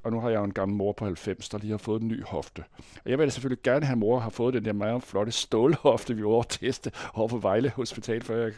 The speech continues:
var, tog med et år, ikke? Den så kraftedeme flot ud, og det, og det, og hun har ingen smerter, og hun har fået et nyt liv. Hun kan både køre på rollatorscooter og det hele, ikke? Det kører derud af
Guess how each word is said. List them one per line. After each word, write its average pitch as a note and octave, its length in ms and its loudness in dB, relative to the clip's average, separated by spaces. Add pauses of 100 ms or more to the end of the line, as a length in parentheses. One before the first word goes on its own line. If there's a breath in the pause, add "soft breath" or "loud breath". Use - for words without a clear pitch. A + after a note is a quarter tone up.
(180)
var, G2+ 140 -2
tog A2+ 220 -6
med G#2+ 200 -2
et A2 80 -4
år, G#2 280 -2
ikke? E3 120 -8 (320 soft breath)
Den B2 100 -4
så - 100 -8 (140)
kraftedeme A2+ 420 -4
flot A2 280 2
ud, B2 140 0 (300 loud breath)
og A2+ 80 -4
det, - 120 -8
og - 80 2
det, - 80 -6
og C3 100 -4
hun C#3 100 0
har B2+ 80 4
ingen G#3 120 2
smerter, D#3 420 2 (240 loud breath)
og A#2+ 80 -2
hun B2+ 80 0
har A#2 60 2
fået B2 200 4
et C3+ 60 0
nyt C3 180 2
liv. A2+ 240 0
Hun A2 120 -6
kan A2+ 100 -4
både B2 340 2
køre G#2+ 220 -2
på G#2+ 120 -6
rollatorscooter G#2 880 -4
og F2+ 220 0
det G#2+ 120 2
hele, A2+ 300 0
ikke? B2 140 -4
Det A2+ 100 -6
kører A#2+ 220 0
derud G#2+ 220 0
af G2 220 2